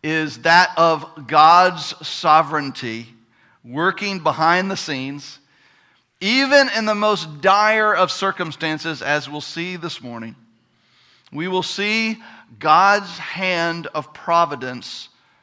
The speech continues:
at work, guiding and directing the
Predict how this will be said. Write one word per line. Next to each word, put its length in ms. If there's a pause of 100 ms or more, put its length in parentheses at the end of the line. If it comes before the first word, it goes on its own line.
(280)
at 180
work, 460 (880)
guiding 540
and 120
directing 800
the 280